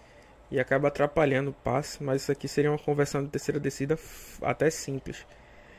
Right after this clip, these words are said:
de se fazer. Por fim,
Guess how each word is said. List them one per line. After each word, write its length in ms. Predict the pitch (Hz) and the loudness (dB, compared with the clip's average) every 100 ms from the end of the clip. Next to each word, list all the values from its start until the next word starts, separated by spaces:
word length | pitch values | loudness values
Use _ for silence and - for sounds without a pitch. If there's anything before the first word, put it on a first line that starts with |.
| - - - | -20 -18 -10
de 80 | 147 | -6
se 160 | - | -4
fazer. 420 | 139 175 139 123 120 - - - - - - - - - - - - - - - | 4 6 6 0 -10 -16 -20 -20 -20 -20 -20 -20 -20 -18 -16 -14 -14 -12 -6 6
Por 140 | 208 | 6
fim, 340 | - 180 190 | 6 2 2